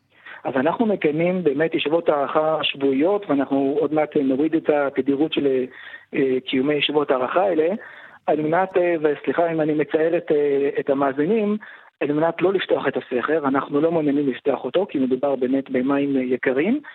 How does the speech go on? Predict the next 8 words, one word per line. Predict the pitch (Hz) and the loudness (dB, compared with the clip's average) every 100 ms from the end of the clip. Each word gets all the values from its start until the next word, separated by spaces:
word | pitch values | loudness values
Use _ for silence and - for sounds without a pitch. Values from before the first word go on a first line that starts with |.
| - - - | -16 -16 -10
שיזרמו | - 294 131 127 135 151 156 | -2 0 0 0 0 2 2
במורד | 143 139 139 135 | 0 2 0 2
הירדן, | 139 135 151 147 139 | 2 2 2 2 0
אבל | 135 135 127 - - - - | 2 0 0 -4 -20 -16 -6
חלקם | 143 143 180 170 | -4 0 2 2
המאוד | 156 165 202 185 | 2 2 2 2
מאוד | 175 - | 0 0
קטן, | 139 160 147 | -2 0 0